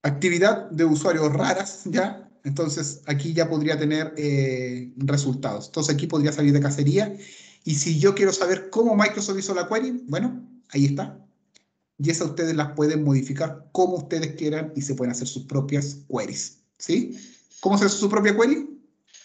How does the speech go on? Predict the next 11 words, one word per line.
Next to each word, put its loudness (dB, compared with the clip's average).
Aquí 0
se -2
hacen -6
sus -8
propias -4
queries. -10
Pueden 6
ver 4
el 2
live 4
streaming, -2